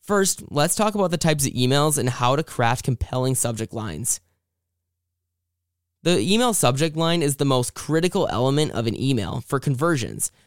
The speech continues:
because it determines whether or not your user will even open the email. It might be attention-grabbing and able to deliver a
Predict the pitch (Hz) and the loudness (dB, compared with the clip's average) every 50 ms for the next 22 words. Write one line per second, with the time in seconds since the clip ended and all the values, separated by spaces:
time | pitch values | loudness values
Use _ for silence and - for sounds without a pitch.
0 | _ _ 127 123 - 127 123 117 120 117 110 - 113 - - - - 170 175 180 | _ _ -6 -2 0 0 0 2 0 -2 -2 -4 -2 -2 -4 -2 0 0 0 2
1 | 185 185 170 143 120 117 113 113 120 135 143 170 185 190 185 160 139 139 117 120 | 2 0 0 0 -2 0 2 2 2 4 4 2 2 2 2 2 2 2 2 2
2 | 135 131 120 117 117 117 113 123 123 123 117 117 - - _ _ - 151 160 165 | 0 2 2 2 2 2 2 2 2 2 2 0 -2 -2 _ _ -4 -2 0 2
3 | 160 165 143 - 135 135 127 127 113 101 71 101 117 110 104 85 73 69 - - | 2 0 2 2 2 2 2 2 0 0 0 0 0 0 0 -2 -4 -8 -10 -12
4 | - _ _ _ _ _ _ _ _ _ _ _ _ _ - 180 190 196 220 220 | -12 _ _ _ _ _ _ _ _ _ _ _ _ _ 0 2 2 2 2 0
5 | - 226 196 156 - - 170 175 160 180 175 165 175 170 170 170 170 180 175 - | 2 2 2 2 4 2 2 2 2 0 0 2 2 2 2 2 2 2 2 2
6 | - - 151 151 - - - 131 160 175 185 190 185 - 214 196 165 165 139 117 | 2 2 2 2 0 0 0 0 2 2 2 0 0 2 0 2 2 2 2 2
7 | 117 117 123 120 151 131 78 117 117 104 | 4 2 2 2 2 2 2 0 0 -2